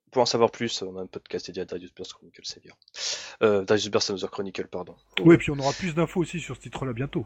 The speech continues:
Speaker 2: parce que là, pour
Speaker 1: Oui.
Speaker 2: l'instant, on est au début, quoi. On fait des supputations.
Speaker 1: Exactement, parce qu'en plus, il y aura un, normalement un local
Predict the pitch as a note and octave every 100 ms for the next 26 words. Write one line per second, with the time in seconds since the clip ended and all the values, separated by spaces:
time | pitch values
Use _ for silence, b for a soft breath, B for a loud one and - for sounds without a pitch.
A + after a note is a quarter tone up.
0 | - - - G2+ A2 F#2+ D3 D3+ B2 A2+
1 | G2 G2 A2+ B2 B2 B2+ C3 - - _
2 | B B B B B B - A#2+ C#3+ D3
3 | - - A3 F#3+ F3+ - G#2+ _ - A#2+
4 | C3 B2 - A#2 - B2+ B2 G#2+ A2 A2
5 | G#2+ G#2+ A2 A2+ A#2 B2 B2 - G#2 G#2+
6 | -